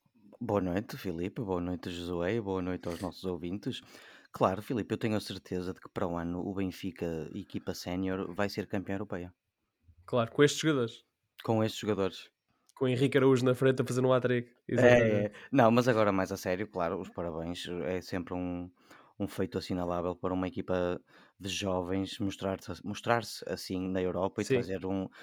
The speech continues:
Speaker 1: trazer um título destes. Quem sabe se daqui a uns aninhos não estaremos a ver alguns destes miúdos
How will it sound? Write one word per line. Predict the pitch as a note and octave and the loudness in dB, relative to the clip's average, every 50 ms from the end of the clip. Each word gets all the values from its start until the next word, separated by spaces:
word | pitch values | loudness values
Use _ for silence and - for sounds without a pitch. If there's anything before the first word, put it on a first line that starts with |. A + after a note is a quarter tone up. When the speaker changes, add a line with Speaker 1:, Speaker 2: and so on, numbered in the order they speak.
| - - _ | -20 -18 _
Speaker 1:
trazer | - A2 G2 E2+ G#2 G2 | -8 -6 -4 -2 -2 -2
um | G2 G2 | 0 -2
título | - G#2 - - G#2 G2+ F#2+ | -2 -4 -2 -2 -2 0 0
destes. | G2 G2+ G#2 G2+ - - | 0 0 0 -2 -6 -6
Quem | - - F2 | -6 -6 -6
sabe | E2+ - - F#2+ F2 F2 E2 F#2 F#2 - _ - - - - _ | -4 -6 -6 -4 -4 -4 -6 -8 -10 -10 _ -20 -20 -20 -20 _
se | - - - | -20 -8 -4
daqui | G#2 G2 - - G#2 | -4 -4 -2 -2 0
a | G2+ | 0
uns | G2+ G2 G2+ | 0 2 0
aninhos | G2+ F#2+ G2 G2 F#2+ G#2+ G2+ F#2 | 0 0 0 0 -2 -2 -2 -2
não | G#2+ G#2 | -2 -2
estaremos | - - G2+ G#2 G2+ G2+ F#2+ | -2 0 0 2 0 0 0
a | G#2+ | 0
ver | F#2+ G#2 G#2+ | 2 4 4
alguns | G#2 G#2 G2+ G2+ G#2+ G#2 G2+ | 4 4 2 0 -2 0 0
destes | G#2+ G#2 - - | -2 -2 -2 -4
miúdos | G#2+ G#2 G#2+ A2 G#2+ G#2+ G#2 - C3 B2 - - | -4 -2 0 -2 -2 -4 -6 -10 -14 -16 -16 -18